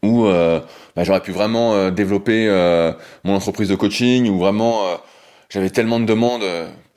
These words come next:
je pouvais vraiment, euh, j'aurais pu embaucher des gens, vraiment développer un truc, euh, énorme. Et en fait, devant tout ce que je payais, eh ben, j'avais pas envie, je me disais, je préfère, euh, bloquer, euh, faire, mettre en place des listes d'attente,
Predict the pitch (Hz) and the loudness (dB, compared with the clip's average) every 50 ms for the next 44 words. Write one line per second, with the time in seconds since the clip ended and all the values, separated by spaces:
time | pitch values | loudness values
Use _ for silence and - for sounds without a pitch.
0 | _ _ _ _ _ _ - - - - 101 98 98 90 95 107 110 117 117 120 | _ _ _ _ _ _ -20 -14 -8 -4 -2 0 0 2 0 0 -2 -2 -2 -2
1 | 117 110 101 95 92 90 98 98 92 - 113 107 101 101 95 104 107 95 95 95 | -2 -2 -2 -2 -2 -2 -2 -2 -2 -2 -2 -2 -2 -2 -4 -2 -2 -2 -2 0
2 | 101 123 120 123 120 120 120 113 104 98 107 101 101 92 98 95 - 110 101 98 | 0 2 2 2 2 2 2 0 0 -2 -6 -8 -8 -8 -8 -8 -6 -4 -4 -4
3 | 92 - - 104 - - 92 - - 110 110 117 135 180 170 - - - - - | -4 -6 -8 -8 -6 -6 -6 -6 -4 -4 0 0 0 0 -2 -4 -12 -20 -20 -20
4 | - - - _ _ - 92 95 - 139 131 113 92 117 113 107 120 120 117 101 | -20 -20 -20 _ _ -8 -8 -4 -2 -2 -2 0 0 -2 0 0 0 -2 -2 -4
5 | 98 95 - - - - 120 - - 117 101 - - 104 95 101 117 139 147 - | -6 -12 -16 -16 -14 -12 -8 -6 -4 -4 -4 -4 -2 0 0 2 0 0 -2 -4
6 | - 92 85 90 87 92 87 85 85 - 98 85 90 90 104 123 120 104 90 82 | -6 -6 -4 -2 -2 0 0 -2 -2 -2 -4 -2 -2 -2 -2 -2 -2 -2 -2 -2
7 | 90 104 110 104 - - - 98 95 - 90 80 - - - _ - - - - | -2 -2 -4 -4 -6 -8 -6 -6 -4 -4 -4 -6 -8 -14 -20 _ -20 -20 -20 -20
8 | - - _ - - 82 80 82 85 113 131 135 127 - 120 117 120 131 143 151 | -20 -20 _ -8 -4 -4 -4 -2 0 2 2 2 0 0 -2 0 0 0 -2 -4
9 | 147 - - - - - 80 87 90 - - - 127 120 113 - - 95 107 110 | -6 -10 -16 -14 -8 -4 -2 0 0 0 0 0 0 0 -2 -4 -10 -12 -12 -10
10 | - 107 123 123 110 104 98 110 120 110 107 110 107 - 123 120 123 127 - - | -6 -2 -2 -2 0 -2 -4 -4 -4 -2 -2 -2 -2 -2 -4 -4 -4 -4 -6 -10